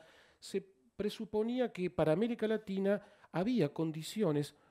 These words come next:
novedosas, que no bastaba con inyección de capital, que no bastaba con medir y conceptualizar la riqueza de las naciones o el crecimiento en términos de categorías cuanti, sino que había que agregar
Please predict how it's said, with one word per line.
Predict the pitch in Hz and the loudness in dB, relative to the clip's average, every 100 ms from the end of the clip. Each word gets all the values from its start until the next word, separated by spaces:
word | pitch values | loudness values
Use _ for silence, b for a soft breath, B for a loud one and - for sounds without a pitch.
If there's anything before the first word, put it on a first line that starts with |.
| b | b
novedosas, | 160 170 175 151 117 113 - | -2 2 4 2 0 -8 -4
que | 156 | 0
no | 214 262 | 2 2
bastaba | 226 - 208 196 196 | 0 0 2 2 0
con | 196 202 202 208 208 B B | 0 4 4 4 0 B B
inyección | - 151 156 - 156 | -12 -8 -8 -6 -4
de | 151 | -2
capital, | 156 151 180 - 220 202 | -4 -4 -6 2 4 4
que | 175 | 2
no | 233 | 2
bastaba | 226 214 214 | 2 4 8
con | 175 165 | 8 6
medir | 160 170 180 240 | 6 4 6 4
y | 226 | 6
conceptualizar | 170 156 147 - 147 143 135 190 202 202 B B B B B _ _ _ _ _ | 4 4 0 2 2 2 -2 4 4 2 B B B B B _ _ _ _ _
la | - 143 | -6 -6
riqueza | 143 143 214 - | -6 -8 -8 -8
de | 156 | -8
las | 151 | -6
naciones | 147 - 190 185 185 - _ - | -8 -4 0 0 0 -4 _ -4
o | 143 | -2
el | 143 131 - - | -2 -6 -18 -8
crecimiento | 147 147 165 202 202 - 202 - | -6 -2 0 0 0 0 -2 0
en | 151 | -6
términos | 147 165 170 | -2 -2 -2
de | 151 | -4
categorías | 143 135 139 143 143 | -4 -2 -2 -2 -4
cuanti, | - 220 190 185 202 208 b b b | 0 0 2 -2 -6 -8 b b b
sino | - 214 | -4 -2
que | 220 | 0
había | 214 | 0
que | 208 | 0
agregar | 190 170 165 175 | -2 2 2 2